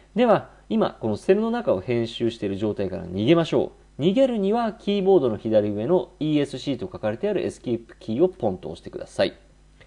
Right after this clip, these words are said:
はい。では、最後、ここ。えー、粗利益率のこの合計のところなんですが、これは、この合計欄の粗利益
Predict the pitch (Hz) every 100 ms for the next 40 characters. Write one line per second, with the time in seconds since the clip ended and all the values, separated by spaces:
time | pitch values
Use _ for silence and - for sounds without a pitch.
0 | - - - _ - - _ _ - -
1 | 170 240 254 190 - - 220 196 - -
2 | - 190 104 - - - - - - -
3 | - 92 87 85 - 175 208 208 214 202
4 | 202 220 214 101 98 - - 98 92 90
5 | - _ - _ _ _ _ _ _ -
6 | 117 143 143 156 143 135 131 107 71 -
7 | - 87 - - 247 254 269 - - _
8 | - - - - 214 190 120 254 269 -
9 | 285 269 95 98 110 147 - - 160 180
10 | 190 190 135 - 95 -